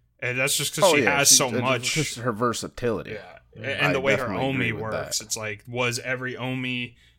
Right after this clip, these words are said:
Speaker 1: that you spent effective? Was it the right ability to use in that spot, uh, and whatnot? So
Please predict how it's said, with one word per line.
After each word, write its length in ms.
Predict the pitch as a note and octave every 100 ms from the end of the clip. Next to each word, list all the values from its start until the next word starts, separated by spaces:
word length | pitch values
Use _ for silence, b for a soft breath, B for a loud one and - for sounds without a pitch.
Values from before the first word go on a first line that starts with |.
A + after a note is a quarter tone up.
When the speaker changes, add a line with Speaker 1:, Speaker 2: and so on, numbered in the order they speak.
| _
Speaker 1:
that 160 | A#2+
you 180 | A#2 C3
spent 580 | A#2+ - - C3 B2+ A2 - _ _ _ _ _ _ _ _ _ _ _ _ _
effective? 680 | A2+ A2 C#3 D3+ - E3 D#3
Was 220 | C#3 A#2+
it 280 | A#2+ A2 -
the 100 | A2+
right 480 | G#2 G#2+ C3+ C#3+ - _ _ _ _ _ _
ability 480 | C3 C3+ C#3 C#3 C3+
to 60 |
use 240 | C3 C3+ C3
in 60 | C3
that 160 | B2+
spot, 400 | - C3+ C3 B2+ A2
uh, 200 | G#2+ G2+
and 260 | G#2+ G#2+ G#2 _ _ _
whatnot? 460 | A2+ G#2+ G#2+ G#2+ B2
So 180 | A#2